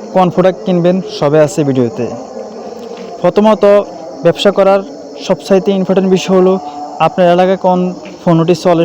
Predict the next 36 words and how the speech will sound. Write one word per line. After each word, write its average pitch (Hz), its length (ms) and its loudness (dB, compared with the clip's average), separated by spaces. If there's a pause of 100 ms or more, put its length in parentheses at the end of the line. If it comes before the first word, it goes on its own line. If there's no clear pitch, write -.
সবচাইতে 165 320 -2
বেশি, 160 200 2
এটা 151 160 4
জানতে 131 240 2
হবে 139 160 2
আপনাকে 135 280 0
আগে। 117 160 -8 (720)
ওই 185 60 6 (100)
পণ্য 185 180 4 (380)
ডিলার 175 240 4 (100)
আছে, 165 180 -4 (100)
কোনো 180 200 0
কোম্পানি 175 340 2
কি 170 160 2
সেল 170 260 4
দেয় 170 200 6
কিনা, 165 240 -2
ওটা 151 160 2
জানতে 135 240 0
হবে। 127 200 0
যদি 151 220 0
দেখেন 196 240 2 (580)
কোনো 175 140 4 (120)
কোম্পানি 180 400 2 (100)
কেউ 180 200 4
সেল 175 160 4
দেয় 180 120 4
না, 175 100 2
তারা 175 180 2
পাইকারি 165 320 4
মার্কেটে 156 360 0
আনে, 165 140 -4 (440)
তাহলে 160 180 2
ওই 147 100 2
প্রোডাক্টটা 156 640 0
আপনি 165 120 0